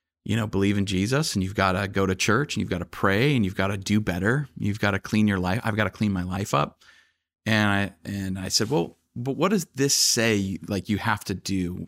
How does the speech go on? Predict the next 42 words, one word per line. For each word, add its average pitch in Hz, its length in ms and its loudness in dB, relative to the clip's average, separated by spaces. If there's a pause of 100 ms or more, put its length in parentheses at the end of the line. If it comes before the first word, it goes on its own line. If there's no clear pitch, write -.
(120)
to 110 100 -6
be 107 100 2
made 98 240 0
right 95 180 -2
with 78 160 -10
God?" 76 300 -10 (1040)
And 101 220 2
he 101 100 6
looked 92 200 2
at 95 120 4
it 92 80 2
again, 95 360 2
read 98 200 4
it - 300 0 (140)
out 101 180 -2
loud, 92 320 -4
and 104 280 -6 (120)
he 120 80 -8
goes, 101 220 -6
"Yeah, 147 200 2
I've 110 120 0
just, 107 300 0
I've 113 100 0
gotta 98 160 2
pray 98 280 2
more. 110 380 4
I've 110 100 0
gotta 92 200 2
get 98 160 0
my 95 100 0
life 92 320 0
better. 117 240 4
I've 107 100 2
gotta 90 240 2
do 92 280 2
better." 117 360 4 (580)
And 113 180 6
then 120 100 6
my 110 160 4
friend 123 340 0
Ty, 107 360 -2
like, 85 260 -4